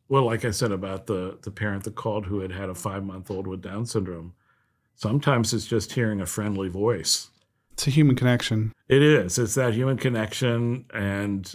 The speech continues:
Speaker 1: uh, congratulations. You had a child. That child happens to have a disability, but you had a child. That's a blessing.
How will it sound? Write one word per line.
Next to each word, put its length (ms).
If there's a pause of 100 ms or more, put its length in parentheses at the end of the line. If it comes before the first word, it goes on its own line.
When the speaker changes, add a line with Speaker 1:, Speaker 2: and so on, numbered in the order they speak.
Speaker 1:
uh, 340 (1500)
congratulations. 1160 (520)
You 100
had 100
a 60
child. 480 (340)
That 140
child 260
happens 340
to 80
have 100
a 40
disability, 520
but 160
you 60
had 80
a 60
child. 560
That's 160
a 60
blessing. 500